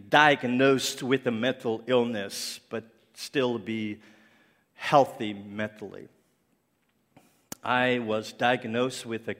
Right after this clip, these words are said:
clinical depression back in two thousand and seventeen. That year was a very difficult year for me and my wife and family.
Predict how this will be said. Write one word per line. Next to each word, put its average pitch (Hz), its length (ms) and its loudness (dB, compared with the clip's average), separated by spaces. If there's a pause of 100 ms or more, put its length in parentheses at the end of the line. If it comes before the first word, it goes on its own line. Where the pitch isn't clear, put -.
(140)
clinical 131 600 -4
depression 117 680 -6
back 107 320 -4
in 95 160 -12 (560)
two 143 200 -2
thousand 123 460 0
and 107 200 -6
seventeen. 107 880 -8 (1400)
That 147 200 4
year 160 240 6
was 147 220 4
a 123 80 2
very 139 320 2
difficult 147 600 -4
year 143 220 -2
for 139 260 -2
me 143 300 -2
and 123 180 -2
my 120 200 2
wife 127 500 0
and 113 360 -6
family. 139 580 -2